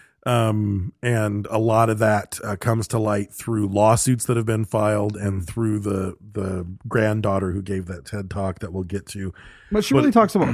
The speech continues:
Speaker 2: physical, not sexual, really.
Speaker 1: She talks about physical. She
Speaker 2: Yeah.
Speaker 1: doesn't, she doesn't
Speaker 2: And from
Speaker 1: talk
Speaker 2: the
Speaker 1: about
Speaker 2: three
Speaker 1: sexual.
Speaker 2: hours of thing I watched, there was no weird sexual shit. The only time I came across sexual stuff was when I looked at your notes,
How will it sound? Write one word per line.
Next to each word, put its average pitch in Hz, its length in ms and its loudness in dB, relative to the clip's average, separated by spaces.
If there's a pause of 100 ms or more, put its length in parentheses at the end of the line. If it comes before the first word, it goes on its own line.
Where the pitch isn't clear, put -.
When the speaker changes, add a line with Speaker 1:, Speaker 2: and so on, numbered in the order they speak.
Speaker 2:
physical, 147 360 4
not 143 220 2
sexual, 120 580 -2
really. 113 340 0
Speaker 1:
She 147 160 6
talks 190 240 6
about 131 240 4
physical. 104 400 0
She 143 60 4
Speaker 2:
Yeah. 131 100 8
Speaker 1:
doesn't, 117 380 4
she - 120 -4
doesn't 113 160 4
Speaker 2:
And 175 160 8
from 180 120 6
Speaker 1:
talk 175 60 6
Speaker 2:
the 165 60 8
Speaker 1:
about 170 100 -2
Speaker 2:
three 196 140 2
Speaker 1:
sexual. 208 160 4
Speaker 2:
hours 208 140 6
of 185 80 2
thing 196 160 2
I 180 80 2
watched, 185 400 -2
there 147 100 2
was 131 140 2
no 151 100 6
weird 170 280 2
sexual 165 420 -2
shit. 165 260 -2
The 143 80 -6
only 170 240 4
time 190 220 4
I 180 80 4
came 180 160 2
across 160 260 2
sexual 156 360 0
stuff 175 280 -2
was 131 120 0
when 131 120 0
I 123 60 0
looked 123 200 -2
at 110 80 -6
your 117 220 2
notes, 110 380 -2